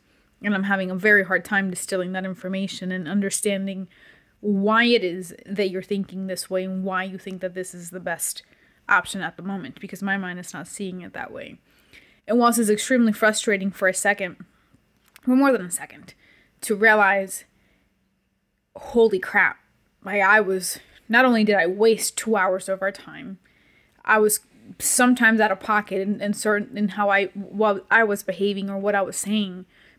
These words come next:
but then the truth or the triumph that comes out of that, it's like, okay, like, whew,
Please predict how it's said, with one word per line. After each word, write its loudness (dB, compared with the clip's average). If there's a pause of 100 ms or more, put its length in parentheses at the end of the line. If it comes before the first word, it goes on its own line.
(100)
but 0
then 2
the -2
truth -2
or -4
the -8
triumph -2
that -10
comes -8
out -6
of -12
that, 2
it's -6
like, -4
okay, -4 (720)
like, -2 (100)
whew, 4